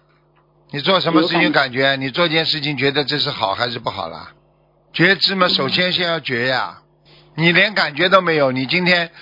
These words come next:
Speaker 1: 做了件坏事，你有感觉不啦？哎呦，我做坏事了。做了件好事，我有，有，你观念不啦？对呀，我做件好事了。先要觉呀，觉了之后你才能知道这件事情是好是坏。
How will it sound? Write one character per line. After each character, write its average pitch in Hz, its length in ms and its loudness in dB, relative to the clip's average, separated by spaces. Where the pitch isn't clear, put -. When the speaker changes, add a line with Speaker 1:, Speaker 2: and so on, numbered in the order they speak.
Speaker 1:
做 185 160 4
了 180 100 2
件 175 160 2
坏 180 220 2
事， 160 180 -2
你 151 80 -4
有 151 140 2
感 127 200 0
觉 110 140 -4
不 120 80 -2
啦？ 113 320 0
哎 135 60 -2
呦， 135 120 4
我 123 120 0
做 139 160 -2
坏 123 180 0
事 117 180 -4
了。 95 140 -6
做 196 120 2
了 202 80 2
件 196 140 2
好 147 180 -2
事， 165 180 -2
我 156 140 0
有， 156 260 -2
有， 135 320 -2
你 139 160 -4
观 156 400 -2
念 151 160 0
不 127 60 2
啦？ 117 200 2
对 131 200 -2
呀， 123 100 4
我 113 100 -4
做 135 200 -2
件 117 120 0
好 - 180 -8
事 - 200 -4
了。 90 160 -10
先 208 200 4
要 208 140 2
觉 131 300 -2
呀， 127 280 -2
觉 190 180 2
了 220 120 2
之 208 180 -2
后 202 140 0
你 156 100 0
才 143 160 0
能 151 160 -2
知 156 160 -4
道 139 240 2
这 147 160 -4
件 135 160 0
事 143 180 0
情 131 160 -6
是 143 160 0
好 113 220 -4
是 - 180 -4
坏。 107 360 -2